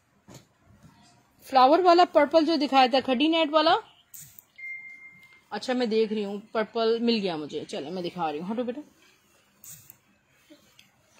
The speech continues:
जो ग्रीन फ्लावर वाला दिखाया है, यार, इसका screenshot ले लेना, दो है मेरे पास। आठ सौ में शर्ट दुपट्टा तैयार हो जाएगा।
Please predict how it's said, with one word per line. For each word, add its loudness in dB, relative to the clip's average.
जो 2
ग्रीन 4
फ्लावर 6
वाला 6
दिखाया 0
है, 0
यार, 4
इसका 0
screenshot 0
ले 2
लेना, 0
दो 0
है 2
मेरे 2
पास। 2
आठ 4
सौ -2
में 2
शर्ट 0
दुपट्टा -2
तैयार 4
हो 0
जाएगा। 2